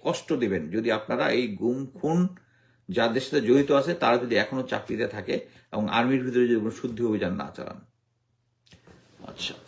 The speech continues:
এখন আমি কয়েকটা কোশ্চেন নেওয়ার চেষ্টা করি। আমার ধারণা আমেরিকা থেকে গিয়ে ইউনূস সাহেব অ্যাকশনে যাবেন।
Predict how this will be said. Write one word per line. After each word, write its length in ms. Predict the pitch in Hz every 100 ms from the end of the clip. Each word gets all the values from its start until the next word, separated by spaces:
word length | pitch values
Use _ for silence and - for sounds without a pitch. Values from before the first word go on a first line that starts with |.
| -
এখন 280 | - - 139
আমি 300 | 135 139 131 101
কয়েকটা 280 | 131 - 123 - - -
কোশ্চেন 320 | 139 - 156
নেওয়ার 180 | 139 131
চেষ্টা 280 | 135 123 135
করি। 280 | 117 131 147 _ - _ - _ _ _ _ _ _ _ _ _
আমার 240 | - 127 131
ধারণা 360 | 127 135 135
আমেরিকা 300 | 127 127 131
থেকে 320 | 131 135 127 131
গিয়ে 180 | 127
ইউনূস 400 | 117 113 127 131
সাহেব 280 | 135 131 131
অ্যাকশনে 460 | - - - 120 113
যাবেন। 380 | 110 104 110